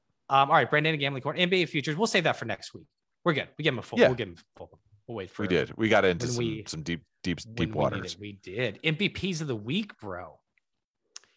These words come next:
Speaker 1: Here we go. I got an M V P, especially after this fucking Nets game I just bet on. My
Speaker 2: Hmm.
Speaker 1: M V Ps is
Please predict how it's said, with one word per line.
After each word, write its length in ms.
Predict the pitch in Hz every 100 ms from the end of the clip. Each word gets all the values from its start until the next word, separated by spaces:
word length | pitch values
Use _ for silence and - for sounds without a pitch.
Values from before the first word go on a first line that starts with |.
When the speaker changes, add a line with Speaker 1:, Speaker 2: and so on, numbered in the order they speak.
| -
Speaker 1:
Here 120 | 233
we 80 | 123
go. 220 | 107 90 _ -
I 40 | 208
got 60 |
an 60 | 170
M 100 | 117
V 120 | 113
P, 320 | - 139 170 - _ _ _ -
especially 360 | - 180 - 156
after 180 | 139
this 340 | 131 117 - - _ _ -
fucking 220 | 151 123
Nets 200 | 143 -
game 200 | 120 95
I 40 |
just 200 | 90 -
bet 160 | - 95
on. 220 | 95 95 _ _ _ -
My 80 | 190
Speaker 2:
Hmm. 180 | 196 175
Speaker 1:
M 100 | 139
V 220 | 175 175
Ps 100 | 156 - _ _
is 320 | - 117 -